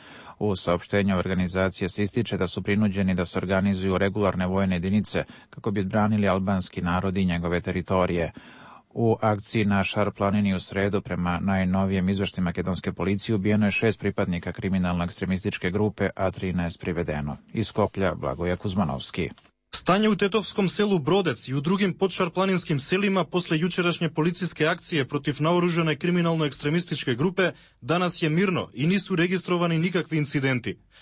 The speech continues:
Speaker 2: saopštilo je Ministarstvo unutrašnjih poslova. Policija je još uvek prisutna na terenu i ima punktove na putnim pravcima prema ovim selima.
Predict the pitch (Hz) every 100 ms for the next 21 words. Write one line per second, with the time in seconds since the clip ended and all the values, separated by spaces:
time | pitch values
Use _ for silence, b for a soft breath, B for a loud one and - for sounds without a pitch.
0 | B B - 151 180 - 185 175 165 156
1 | 139 - 175 - 165 170 160 151 143 131
2 | 156 - 127 95 - _ B B B B
3 | - 147 190 - 202 185 165 151 208 190
4 | 160 202 196 185 160 143 135 135 180 196
5 | 175 - 165 202 175 - 202 185 196 185
6 | 156 - 202 175 143 151 185 - 185 175
7 | 165 170 151 156 139 127 160 170 139